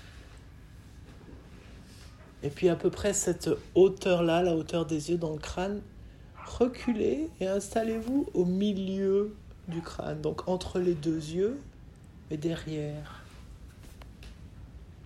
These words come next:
Là où on dit qu'il y a un chakra qui s'appelle Ajna,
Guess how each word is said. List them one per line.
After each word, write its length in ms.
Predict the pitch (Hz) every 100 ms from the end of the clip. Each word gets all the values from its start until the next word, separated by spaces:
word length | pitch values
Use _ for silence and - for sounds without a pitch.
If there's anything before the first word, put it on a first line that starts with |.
| - - - - - - - - - - - - - - - - - - - - - - - - - - 143
Là 160 | 143
où 40 | 147
on 140 | 143
dit 140 | 139
qu'il 140 | 147 -
y 40 |
a 40 | 135
un 20 |
chakra 400 | - 143 - 151
qui 80 | -
s'appelle 320 | - - 139 -
Ajna, 440 | 147 143 143 143